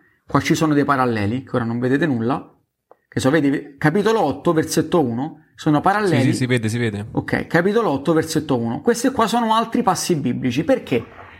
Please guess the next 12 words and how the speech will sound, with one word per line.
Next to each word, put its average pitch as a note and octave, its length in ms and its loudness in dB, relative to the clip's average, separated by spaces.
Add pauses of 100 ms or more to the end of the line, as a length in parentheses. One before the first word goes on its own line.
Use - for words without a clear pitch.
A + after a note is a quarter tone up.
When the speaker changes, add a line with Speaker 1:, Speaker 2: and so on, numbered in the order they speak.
(140)
Speaker 1:
Perché F3+ 280 0
la A#3+ 120 2
scrittura C#4 760 0
si - 220 -2
spiega B3 400 2
con G#3 120 0
la G#3 80 0
scrittura. C3+ 720 -2 (360)
Interessantissima C3+ 800 -2
sta - 160 -10
cosa. A#2 260 -14 (760)
Allora, - 760 0